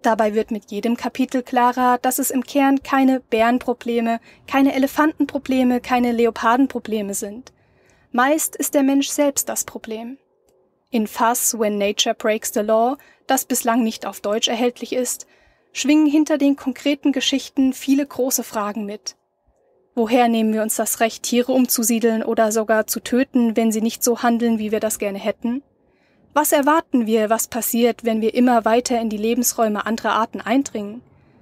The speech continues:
Wer entscheidet, was ein Schädling und was ein schützenswertes Wildtier ist?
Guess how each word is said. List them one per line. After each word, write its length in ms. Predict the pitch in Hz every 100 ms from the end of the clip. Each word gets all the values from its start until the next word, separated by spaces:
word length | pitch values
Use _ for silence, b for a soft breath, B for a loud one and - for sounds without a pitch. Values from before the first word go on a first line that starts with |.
| b b b _
Wer 160 | 262 254
entscheidet, 600 | 262 - 330 285 208 -
was 180 | 208 202
ein 120 | 220
Schädling 640 | - 233 220 233 233 226 226
und 280 | - 226 -
was 180 | 233
ein 160 | 247 233
schützenswertes 840 | - 339 - 277 - 254 - 262 -
Wildtier 360 | 320 - 214
ist? 320 | 214 - -